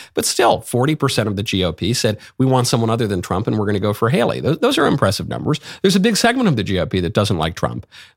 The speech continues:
and that, and that prefers a candidate like Haley. So if, if she w-, were still getting money, she'd probably take that thing all the way to the convention. She won't.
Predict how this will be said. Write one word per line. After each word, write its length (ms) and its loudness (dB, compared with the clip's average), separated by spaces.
and 120 4
that, 180 -2
and 180 2
that 100 0
prefers 360 0
a 60 0
candidate 340 0
like 220 -2
Haley. 300 -4
So 240 0
if, 400 -2
if 140 0
she 300 2
w-, 340 -8
were 140 0
still 160 2
getting 200 2
money, 280 2
she'd 180 -4
probably 180 -2
take 220 -6
that 140 -4
thing 140 -2
all 120 -2
the 60 -4
way 140 -2
to 100 -10
the 80 -12
convention. 500 -2
She 140 0
won't. 360 2